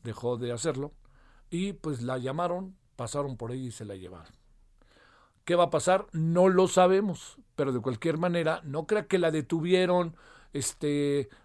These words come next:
huyendo o corriendo, ¿no? La detuvieron llegando a su casa casi. Y le dijeron, "Oiga, señora,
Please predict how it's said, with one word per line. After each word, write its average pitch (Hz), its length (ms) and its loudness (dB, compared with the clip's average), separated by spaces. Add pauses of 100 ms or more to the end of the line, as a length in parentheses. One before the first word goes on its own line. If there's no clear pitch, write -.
(100)
huyendo 180 720 4
o 165 240 2
corriendo, 175 480 0
¿no? 220 200 -6 (120)
La 160 160 4
detuvieron 214 1000 6
llegando 160 380 2
a - 40 4
su 180 100 -4
casa 214 300 -2
casi. - 260 -8 (240)
Y 147 80 -6
le 143 100 -2
dijeron, 165 260 -4
"Oiga, 190 180 -2
señora, 175 380 -2